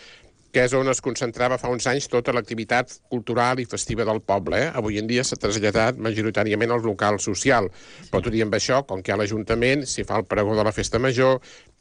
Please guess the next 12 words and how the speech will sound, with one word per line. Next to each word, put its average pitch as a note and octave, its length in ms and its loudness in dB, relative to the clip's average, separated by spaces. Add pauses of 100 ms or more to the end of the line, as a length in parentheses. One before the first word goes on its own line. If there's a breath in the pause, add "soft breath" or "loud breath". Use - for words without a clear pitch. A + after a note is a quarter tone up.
(140)
s'hi - 140 -6
fan A2 180 -2
les G2+ 100 -4
diades G#2+ 320 0
castelleres, B2+ 720 2
no? A#2+ 160 0
Les B2+ 160 -4
concentracions A2 760 -4
de A2 80 -2
qualsevol G#2+ 600 0
tipus, C3 640 -2
eh, G2+ 240 0